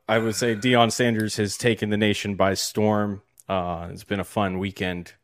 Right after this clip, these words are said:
if you watch college football and indulge in such things like we do as draft scouts.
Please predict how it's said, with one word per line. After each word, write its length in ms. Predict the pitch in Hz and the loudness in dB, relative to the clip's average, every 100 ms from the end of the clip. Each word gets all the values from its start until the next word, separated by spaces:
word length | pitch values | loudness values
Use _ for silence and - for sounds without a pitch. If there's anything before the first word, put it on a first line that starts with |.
| - | -16
if 160 | 95 | -6
you 80 | 101 | 0
watch 260 | 95 92 - | 0 0 0
college 280 | 104 95 - | 2 2 0
football 460 | 113 101 95 92 | -4 -2 0 0
and 100 | 101 | 0
indulge 380 | 98 110 110 110 | 0 2 2 2
in 100 | 143 | -2
such 260 | 151 143 - | -2 -2 -2
things 320 | 185 190 - | -4 -4 -6
like 140 | 170 | -6
we 140 | 202 190 | -4 2
do 280 | 185 180 - | 6 6 4
as 220 | 160 - _ - | -6 -10 _ 0
draft 260 | 180 123 | 0 0
scouts. 420 | - 175 - - | -2 -2 -4 -8